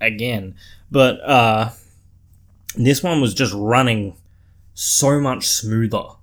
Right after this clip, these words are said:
on this game. Like, the other one wasn't not smooth, I <laughs> guess, you know, but it,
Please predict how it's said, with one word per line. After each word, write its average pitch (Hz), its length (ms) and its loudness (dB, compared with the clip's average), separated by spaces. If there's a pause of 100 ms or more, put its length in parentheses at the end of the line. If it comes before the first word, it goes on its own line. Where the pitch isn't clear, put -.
(160)
on 104 140 -2
this 104 220 -4
game. 101 380 -6
Like, 107 440 -6 (380)
the 139 100 4
other 175 120 4
one 190 180 2
wasn't 165 400 0 (1040)
not 120 460 -2 (320)
smooth, 160 680 -2
I 151 140 2
<laughs> 156 120 6
guess, 185 340 6
you 170 160 4
know, 165 240 0
but 147 400 -2
it, 65 320 -10